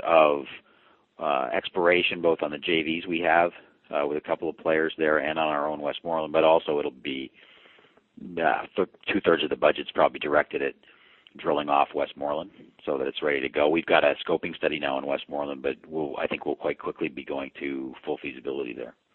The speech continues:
Everything looks good in Australia. The rules have changed now at a national level. Um, Queensland's still sort of on the fence a little bit, but we're quite optimistic that, uh, that Australia's going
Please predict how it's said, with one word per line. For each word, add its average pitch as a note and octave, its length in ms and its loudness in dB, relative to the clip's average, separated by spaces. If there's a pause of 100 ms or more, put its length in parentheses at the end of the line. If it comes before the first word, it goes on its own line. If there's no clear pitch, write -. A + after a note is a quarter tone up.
(380)
Everything G2 260 6
looks D#2 200 0
good E2 140 2
in E2 40 -6
Australia. D#2+ 380 4
The D#2+ 80 4
rules G2 200 8
have E2 120 -10
changed E2+ 360 2
now F2 260 2 (1000)
at D2+ 140 4
a - 20 -2
national E2 480 2
level. E2 320 4 (300)
Um, D2+ 240 -4
Queensland's F2 520 -4
still D#2+ 360 4 (500)
sort F#2 160 4
of D#2+ 60 4
on D#2+ 140 2
the C#2 140 -6
fence F#2 240 2
a G2+ 60 4
little F2+ 180 6
bit, F2+ 220 0
but E2 120 -4
we're F2+ 160 2
quite E2 240 4
optimistic D2 600 0
that, C#2 160 -4 (180)
uh, A#1+ 800 -2 (640)
that D2 160 -4 (340)
Australia's D2 480 -2
going B1 220 -10